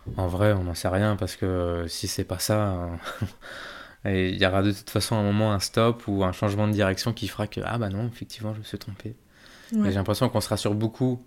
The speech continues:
Speaker 1: sur le chemin qu'on est en train d'emprunter et que, en tout cas, plus ça va, plus j'ai l'impression qu'en fait, euh, on maîtrise pas grand-chose et que, en tout cas, mon approche, c'est d'essayer de me laisser, euh, de plus en plus faire, en fait.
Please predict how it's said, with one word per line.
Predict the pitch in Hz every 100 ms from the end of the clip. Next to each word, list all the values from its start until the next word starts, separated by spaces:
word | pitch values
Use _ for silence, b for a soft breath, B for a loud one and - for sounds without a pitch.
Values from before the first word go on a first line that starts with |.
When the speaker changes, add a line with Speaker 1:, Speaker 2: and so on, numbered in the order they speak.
| 110
Speaker 1:
sur | - 98
le | 95 92 90 B B B
chemin | - 107 107 110
qu'on | - 98
est |
en | 95
train | 92 107
d'emprunter | 98 95 101 - 120 139 143 208 -
et | 107
que, | - 95 -
en | 123 104
tout | -
cas, | 107
plus | - - 131
ça | 117
va, | 104 120
plus | - 117
j'ai | 110 101
l'impression | 98 101 - -
qu'en | 98
fait, | - - -
euh, | 87 - B B B B B B B B B -
on |
maîtrise | 90 90 98
pas | - 113
grand-chose | 98 - 90 95 120 _ _ _ - -
et | 95
que, | - 98 90 87 87 85 85 - - - - - - -
en | 110
tout | -
cas, |
mon | 95 107
approche, | 101 - 113 123 -
c'est | 113 - 95
d'essayer | 95 98 98 110
de | 98
me | 92 95
laisser, | 107 - 117 113
euh, | 101 90 - B B B B B B B B B - _ 311 - - _ -
de | 104
plus | 120 113
en |
plus | 98 98
faire, | - 104 95
en | 90
fait. | - -